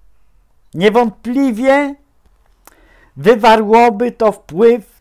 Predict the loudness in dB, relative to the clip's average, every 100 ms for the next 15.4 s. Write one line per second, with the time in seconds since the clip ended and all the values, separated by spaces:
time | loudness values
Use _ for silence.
0 | -10 0 2 2 0 -2 -4 -6 -8 -12
1 | -6 0 0 2 -2 -4 -8 -8 -6 -6
2 | -8 -10 -10 -8 -8 -8 -6 -4 -4 -4
3 | -2 0 0 -4 -10 -12 -12 -12 -12 -6
4 | -4 -4 -8 -4 -2 -2 -2 -2 -2 -8
5 | -10 _ _ _ _ _ _ _ _ _
6 | _ _ _ -2 -2 -2 -6 0 0 2
7 | 2 2 -2 -6 -4 -2 -2 -2 -4 -4
8 | -6 -6 -6 -4 -4 -4 -12 -8 -8 -8
9 | -12 -14 -20 -8 -4 -4 -8 -18 -12 -8
10 | -4 -2 -2 -4 -14 -20 _ _ _ _
11 | _ -10 -6 -4 -6 -10 -12 -4 -4 -4
12 | -8 -12 -12 -10 -8 -8 -8 -10 _ _
13 | _ _ _ _ _ _ -16 -16 -12 -10
14 | -10 -12 -16 -18 -20 -18 -20 _ -20 -20
15 | -20 -20 -20